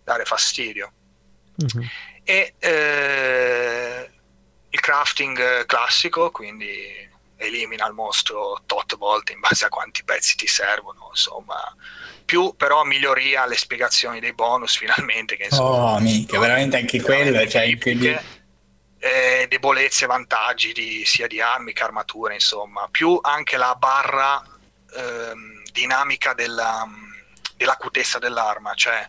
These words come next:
Speaker 1: più che dinamica, nel senso, tu la vedi bene il momento in cui sta per diventare,
Speaker 2: Sì,
Speaker 1: sta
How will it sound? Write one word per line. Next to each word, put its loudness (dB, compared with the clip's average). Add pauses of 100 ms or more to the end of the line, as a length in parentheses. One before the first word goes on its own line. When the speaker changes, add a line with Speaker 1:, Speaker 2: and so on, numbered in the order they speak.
(260)
Speaker 1:
più -12
che -8
dinamica, 0 (480)
nel -6
senso, 2
tu 0
la 4
vedi 0
bene 2
il -4
momento 0
in -8
cui -4
sta 2
per 0
diventare, -2
Speaker 2:
Sì, -6
Speaker 1:
sta 0